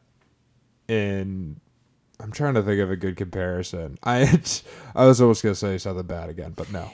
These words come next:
we're not doing that. Um, but anyways, it's just, he is like,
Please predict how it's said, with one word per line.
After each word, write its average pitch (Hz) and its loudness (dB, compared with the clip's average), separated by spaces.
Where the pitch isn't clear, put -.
we're 98 -8
not 90 -6
doing 82 -10
that. 85 -12
Um, 123 6
but 127 6
anyways, 107 4
it's 120 2
just, 110 6
he 139 4
is 120 4
like, 95 -2